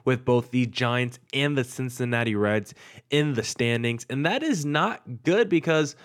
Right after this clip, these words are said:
the D-backs don't own the tiebreaker against either the Giants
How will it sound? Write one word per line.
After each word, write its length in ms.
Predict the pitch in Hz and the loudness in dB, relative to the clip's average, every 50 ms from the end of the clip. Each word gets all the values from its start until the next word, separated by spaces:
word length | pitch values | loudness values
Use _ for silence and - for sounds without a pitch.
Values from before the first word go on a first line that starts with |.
| - - - _ _ - | -20 -20 -20 _ _ 2
the 80 | 175 | 2
D-backs 540 | 165 226 262 302 277 254 254 240 - - 139 | 6 6 6 6 6 4 2 2 0 -4 -4
don't 340 | 131 - 165 180 185 - - - | 0 2 4 4 4 2 0 0
own 200 | 139 156 160 151 | 0 0 2 0
the 80 | 143 | 0
tiebreaker 640 | 147 143 135 131 131 123 123 127 123 123 131 131 120 - | -2 0 0 0 0 2 2 2 2 2 2 0 0 0
against 340 | 117 117 127 123 113 - - _ - | -2 0 0 0 -2 -4 -10 _ 0
either 440 | 127 131 131 143 131 131 117 104 - - - - - | 2 2 4 4 4 4 4 2 0 -4 -20 -16 -6
the 200 | - 127 127 123 | 0 0 0 0
Giants 500 | 123 - 123 117 113 113 113 110 104 - | 0 0 0 2 2 2 0 -2 -4 -8